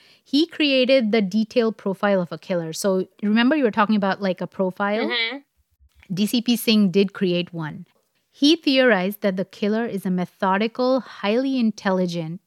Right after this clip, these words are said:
Speaker 1: well-built, tall man, able to blend into the crowd at a minute's notice.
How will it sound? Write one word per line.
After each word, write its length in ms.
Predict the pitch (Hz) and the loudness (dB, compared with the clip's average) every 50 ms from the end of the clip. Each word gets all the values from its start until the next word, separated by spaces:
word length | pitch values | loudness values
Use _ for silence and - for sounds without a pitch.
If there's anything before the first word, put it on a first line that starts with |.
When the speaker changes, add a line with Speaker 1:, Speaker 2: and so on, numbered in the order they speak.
| _ _ _ _ _ _ _ _ _ | _ _ _ _ _ _ _ _ _
Speaker 1:
well-built, 920 | 196 180 214 226 247 277 302 294 233 202 202 196 196 196 196 202 - - - _ _ _ | -2 2 4 4 6 4 2 2 2 2 2 2 2 2 0 -4 -6 -14 -20 _ _ _
tall 500 | - - - - 214 208 214 220 226 226 | -20 -10 0 2 4 4 6 4 4 2
man, 520 | 214 196 185 170 165 160 156 160 196 214 - _ _ _ _ _ _ _ | 2 0 0 -2 -4 -4 -4 -6 -6 -8 -8 _ _ _ _ _ _ _
able 240 | 240 247 262 320 330 | 2 4 4 6 4
to 100 | 311 311 | 4 2
blend 360 | 220 220 220 226 240 254 254 | 2 2 2 4 4 2 0
into 180 | 240 220 - 262 | -2 -4 -4 -2
the 120 | 254 262 | -2 -2
crowd 360 | - - 214 196 196 202 202 | -2 0 2 4 4 4 4
at 140 | 208 202 196 | 2 2 0
a 40 | 185 | 0
minute's 460 | 185 180 185 180 185 196 196 - - | 0 -2 -2 -2 -4 -4 -6 -6 -8
notice. 560 | 190 170 170 165 175 180 156 - - - _ | -6 -6 -6 -8 -10 -14 -16 -20 -20 -20 _